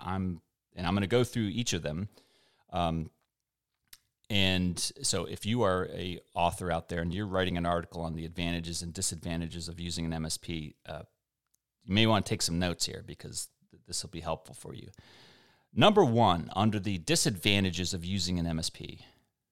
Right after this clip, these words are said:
they operate remotely.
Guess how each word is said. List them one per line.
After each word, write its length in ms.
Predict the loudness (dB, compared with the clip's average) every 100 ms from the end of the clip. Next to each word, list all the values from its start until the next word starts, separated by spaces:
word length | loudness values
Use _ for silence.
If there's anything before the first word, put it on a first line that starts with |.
| _ _ _ _ _ _ _ _ _ _ _ -8
they 160 | -6 -2
operate 560 | 0 0 0 -2 -2 -2
remotely. 760 | 0 2 2 0 -4 -12 -12